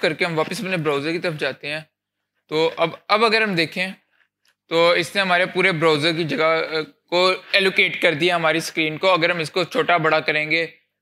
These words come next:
वीएस कोड में जाते हैं, इंस्पेक्ट करते हैं इसको अपने डेवलपर टूल को यूज़ करते हुए। और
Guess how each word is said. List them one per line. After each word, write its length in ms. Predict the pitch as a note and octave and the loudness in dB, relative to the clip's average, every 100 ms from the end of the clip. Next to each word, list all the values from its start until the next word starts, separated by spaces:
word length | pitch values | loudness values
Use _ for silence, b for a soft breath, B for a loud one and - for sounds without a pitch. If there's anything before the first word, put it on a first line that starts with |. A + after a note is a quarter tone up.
| _ _ _ | _ _ _
वीएस 280 | C#3 D#3 D#3+ | -2 -2 -2
कोड 260 | - D#3 D3 | -2 0 0
में 120 | D3+ | -2
जाते 320 | D3 C#3+ D#3 | -2 -2 -4
हैं, 560 | D#3+ D#3+ D#3 D#3 - - | -4 -2 -2 -2 -4 -6
इंस्पेक्ट 440 | D#3 - F3 - | -8 -4 -4 -2
करते 240 | E3+ D3+ E3+ | -2 -2 -4
हैं 60 | |
इसको 180 | D#3+ - | -4 -2
अपने 200 | D#3+ E3 | -2 -2
डेवलपर 640 | D3+ - D3 D3+ D3+ D#3 F3 | -6 -6 -4 0 0 0 -2
टूल 220 | F3 D3+ | 0 -2
को 80 | D#3+ | -2
यूज़ 280 | D3 C#3+ - | -4 -6 -6
करते 240 | C#3 D3 | -6 -4
हुए। 200 | D#3 D#3+ _ _ _ _ _ _ _ _ _ _ _ _ _ _ _ _ _ _ _ _ _ | -4 -4 _ _ _ _ _ _ _ _ _ _ _ _ _ _ _ _ _ _ _ _ _
और 500 | C#3 C3+ C#3 C#3 - | -14 -12 -12 -16 -20